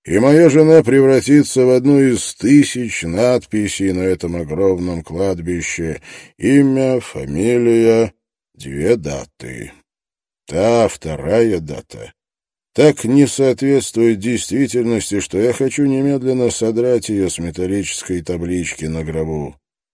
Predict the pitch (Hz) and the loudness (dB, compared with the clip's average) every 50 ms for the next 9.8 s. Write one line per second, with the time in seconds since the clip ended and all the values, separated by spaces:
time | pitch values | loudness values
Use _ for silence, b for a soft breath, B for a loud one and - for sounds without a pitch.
0 | _ _ _ - - 87 98 98 95 - 98 92 90 76 82 98 104 95 - 98 | _ _ _ -6 -2 0 0 0 0 -2 -2 -2 -2 0 0 0 0 0 0 -2
1 | 95 87 78 95 104 104 101 - - - 80 80 82 85 90 104 113 110 98 107 | -2 -2 0 -2 -2 -2 -2 -6 -8 -8 -8 -6 -6 -4 -2 -2 -2 -2 -2 -2
2 | 104 98 92 78 73 80 90 104 117 104 85 - _ _ _ _ _ _ _ _ | -2 -2 -2 -4 -6 -4 -2 0 2 0 0 -2 _ _ _ _ _ _ _ _
3 | _ _ _ _ _ - - 95 113 131 127 131 135 120 - - 151 151 - - | _ _ _ _ _ -6 0 4 4 4 4 4 0 0 0 0 0 0 0 0
4 | - 143 135 131 135 120 - - 123 135 147 143 135 127 107 - - 107 123 117 | 0 0 2 2 0 0 -2 -4 0 2 2 4 4 2 2 0 -2 -2 -2 -2
5 | - - 113 113 110 101 - - 98 107 113 104 95 101 101 98 87 101 104 101 | -4 -4 -2 -2 0 -2 -2 -2 -2 0 0 -2 -2 -4 -4 -4 -4 -4 -6 -6
6 | 90 - 104 113 117 - - 104 101 92 - - 101 98 110 113 107 101 98 90 | -4 -2 0 0 0 0 -2 -4 -6 -4 -4 -2 -2 0 0 0 0 -2 -4 -4
7 | 76 71 67 78 110 123 120 113 107 98 90 85 - 95 101 110 120 127 131 135 | -6 -8 -6 -4 -2 -2 -2 0 -2 -2 -2 -2 -2 -4 -2 -2 -2 -2 -2 -2
8 | 131 120 117 131 135 123 110 104 95 90 76 - 110 120 117 - 127 120 110 117 | -2 -4 -4 -6 -6 -8 -6 -6 -8 -8 -6 -6 -6 -6 -4 -4 -4 -4 -2 -2
9 | 113 101 - 127 127 117 - - - 58 - - - - 50 - | -4 -4 -4 -6 -6 -6 -6 -10 -12 -14 -14 -16 -16 -16 -18 -20